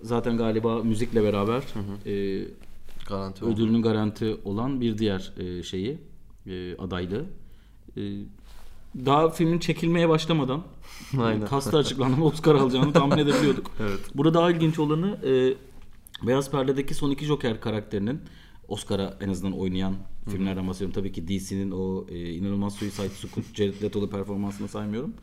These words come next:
Speaker 2: Onu kimse saymamayı
Speaker 1: Ee,
Speaker 2: tercih
Speaker 1: iki
Speaker 2: ediyor.
Speaker 1: iyi filminde Joker'le en iyi, e,
Speaker 2: Evet.
Speaker 1: erkek oyuncu Oscar'ı.
Speaker 2: Hı.
Speaker 1: Gerçi
Speaker 2: Heath Ledger
Speaker 1: Heath
Speaker 2: yardımcıydı.
Speaker 1: Ledger yardımcı
Speaker 2: Aynen.
Speaker 1: almıştı.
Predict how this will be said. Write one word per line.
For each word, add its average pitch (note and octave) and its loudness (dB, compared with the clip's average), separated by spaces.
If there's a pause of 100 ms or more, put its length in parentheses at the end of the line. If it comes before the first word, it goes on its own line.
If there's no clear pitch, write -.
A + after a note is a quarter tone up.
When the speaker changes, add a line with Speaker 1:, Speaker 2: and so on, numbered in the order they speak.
Speaker 2:
Onu C#3+ 0
kimse D3 4
saymamayı A#2+ 6
Speaker 1:
Ee, - 0
Speaker 2:
tercih A#2+ 2
Speaker 1:
iki A2+ 2
Speaker 2:
ediyor. F3+ 6
Speaker 1:
iyi D#3 4
filminde D3 4
Joker'le D#3+ 2
en F3+ 2
iyi, E3 2
e, G3 -4 (200)
Speaker 2:
Evet. C3 2
Speaker 1:
erkek C#3 -4
oyuncu C#3+ 2
Oscar'ı. C3 2 (840)
Speaker 2:
Hı. G2 -4
Speaker 1:
Gerçi G2+ 2
Speaker 2:
Heath C#3 4
Ledger E3 6
Speaker 1:
Heath F#3 8
Speaker 2:
yardımcıydı. A#2 6
Speaker 1:
Ledger F3+ 8
yardımcı D3+ 4
Speaker 2:
Aynen. D3 6
Speaker 1:
almıştı. A#2 2